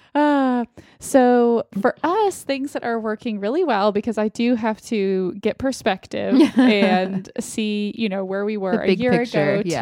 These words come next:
Speaker 1: two years ago. So for weeknight dinners, we are,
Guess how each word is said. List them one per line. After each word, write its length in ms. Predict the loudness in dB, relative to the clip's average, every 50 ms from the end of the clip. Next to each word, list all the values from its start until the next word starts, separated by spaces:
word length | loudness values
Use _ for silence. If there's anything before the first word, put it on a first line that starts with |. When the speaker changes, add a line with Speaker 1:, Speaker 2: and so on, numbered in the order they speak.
| -2 -2
Speaker 1:
two 60 | -2
years 260 | -2 -4 -4 -6 -6
ago. 460 | -8 -6 -4 -2 -2 -2 -2 -4 -6 -10 _ _ _ _ _ _ _ _ _ _ _ _ _ -20 -20 -18
So 400 | -2 0 2 4 4 4 2 -2 -4 -12 -20 -20 -20 _ _ _
for 180 | -2 0 0
weeknight 540 | 0 -2 -4 -6 -6 -6 -6 -6 -6 -6 -2
dinners, 560 | 0 0 0 0 -2 -4 -4 -4 -4 -6 -8 -10 -8
we 340 | -6 -4 -2 -2 -4 -4 -2 0
are, 540 | 0 2 2 2 2 0 0 0 -2 -4